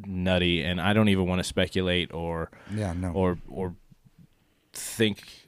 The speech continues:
Speaker 1: you know, I have any sort of solution or any sort of opinion that would matter on the subject, but it,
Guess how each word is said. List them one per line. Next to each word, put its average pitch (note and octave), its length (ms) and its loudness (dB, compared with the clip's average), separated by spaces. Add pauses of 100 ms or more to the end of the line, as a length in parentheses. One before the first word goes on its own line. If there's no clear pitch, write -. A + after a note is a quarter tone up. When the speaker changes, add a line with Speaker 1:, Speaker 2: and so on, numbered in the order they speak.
(280)
Speaker 1:
you G2 120 -6
know, F2+ 180 -2
I F#2 180 4
have F#2 280 2
any G2 220 0
sort F#2 280 0
of F2 220 -6
solution F#2+ 580 0
or F2+ 80 0
any F#2 200 -2
sort F#2 220 -2
of F2 100 -4
opinion F2+ 420 -4
that F2+ 160 -4
would F2 120 -6
matter F2+ 340 0
on F2 120 -4
the F2+ 60 -6
subject, F2 440 -4
but E2+ 200 -2
it, E2+ 160 -4